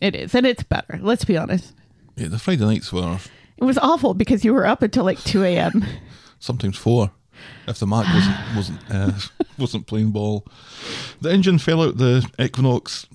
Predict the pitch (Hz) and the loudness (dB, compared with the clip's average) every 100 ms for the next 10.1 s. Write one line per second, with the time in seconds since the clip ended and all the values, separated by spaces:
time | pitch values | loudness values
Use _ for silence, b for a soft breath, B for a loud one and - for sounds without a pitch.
0 | 104 - 123 - - 113 107 107 101 104 | -20 -8 -6 -4 0 0 2 0 2 0
1 | 101 98 104 98 - - 101 76 92 98 | 0 -2 -2 -2 -6 -6 -6 -6 -6 -2
2 | 95 95 98 - 135 - - 123 - 90 | -2 0 -4 -4 -6 -6 -10 -12 -6 -4
3 | 95 - 196 202 196 190 - _ _ - | -4 -2 0 2 2 0 -2 _ _ -18
4 | - 110 113 117 120 113 113 107 120 117 | -6 0 2 0 0 -2 0 2 2 4
5 | 110 101 - 123 - 123 113 101 98 113 | 2 0 -4 -4 0 -2 -2 -4 -2 -2
6 | - 120 113 - 156 170 180 - 254 - | 0 -2 -2 -2 -2 -2 -4 0 0 0
7 | - - - - - - - - _ - | -8 -12 -14 -14 -14 -16 -20 -20 _ -20
8 | - - - - B B B B B - | -8 -8 -6 -10 B B B B B 2
9 | 247 254 254 233 226 - 233 208 202 196 | 4 4 4 2 0 2 2 4 4 2